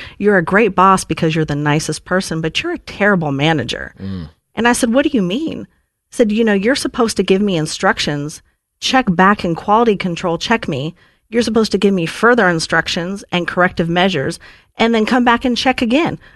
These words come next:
Speaker 1: I said, "I didn't know that. I really didn't know that." I said, "I just figured if I gave you a task and told you how to do it, you would be fine."
Speaker 2: Mm-hmm.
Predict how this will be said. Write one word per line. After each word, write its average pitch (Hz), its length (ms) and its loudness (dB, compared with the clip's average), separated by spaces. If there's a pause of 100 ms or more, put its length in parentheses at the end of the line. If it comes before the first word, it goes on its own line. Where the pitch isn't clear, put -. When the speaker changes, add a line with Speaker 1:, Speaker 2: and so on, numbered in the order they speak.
Speaker 1:
I 262 80 2
said, 294 160 4
"I 339 160 4
didn't 403 240 4
know 403 180 4
that. 131 400 0 (320)
I 202 140 4
really 196 320 4
didn't 226 240 4
know 208 180 2
that." - 320 0 (300)
I 196 180 4
said, 175 160 2
"I 175 140 4
just 233 160 -2
figured 175 260 2
if 175 140 2
I 170 80 4
gave 175 200 4
you 170 120 2
a 156 60 0
task 202 360 0
and 170 100 -2
told 170 220 0
you 165 80 0
how 160 100 4
to 156 100 2
do 170 180 0
it, 302 200 0 (600)
you 156 120 -2
would 156 100 -2
be 190 100 2
fine." 185 420 4
Speaker 2:
Mm-hmm. 110 380 -14